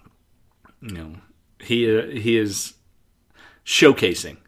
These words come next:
Mexican stereotypes to these, these stereotypical,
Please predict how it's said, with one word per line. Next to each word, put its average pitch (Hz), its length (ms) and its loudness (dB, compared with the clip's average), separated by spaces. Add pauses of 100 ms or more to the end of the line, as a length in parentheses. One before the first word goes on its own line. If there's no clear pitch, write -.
Mexican 90 400 -8
stereotypes 85 840 -10 (120)
to 98 180 -6
these, 85 500 -10
these 107 340 -12
stereotypical, 87 840 -6